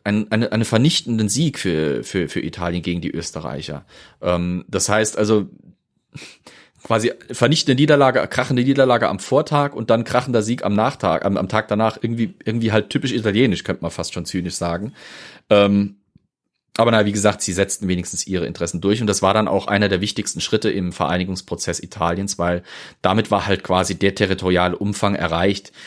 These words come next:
den wir heute auch mit Italien verbinden. Das, was dann noch dann in der Folge dazu kam, war überschaubar. Die großen Brocken waren damit für Italien vereint und gesichert.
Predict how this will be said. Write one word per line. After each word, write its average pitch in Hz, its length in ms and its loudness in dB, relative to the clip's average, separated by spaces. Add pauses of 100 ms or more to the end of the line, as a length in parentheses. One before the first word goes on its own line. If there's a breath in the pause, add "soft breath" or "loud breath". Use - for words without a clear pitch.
(180 loud breath)
den 92 180 2
wir 95 160 4
heute 95 240 4
auch 87 120 -4
mit 92 140 -4
Italien 87 460 -2
verbinden. 90 560 -6 (400 loud breath)
Das, - 180 2
was 101 140 2
dann 98 140 2
noch 92 120 2
dann 95 160 0
in 90 120 -2
der 90 80 0
Folge 98 260 2
dazu 92 320 -4
kam, 90 300 -4
war 90 420 0 (440)
überschaubar. 90 760 0 (380 loud breath)
Die 90 60 -6
großen 104 380 2
Brocken 90 360 0
waren 92 160 2
damit 87 280 0
für - 120 -4
Italien 80 440 -4
vereint - 360 -8
und 87 80 -18
gesichert. - 480 -12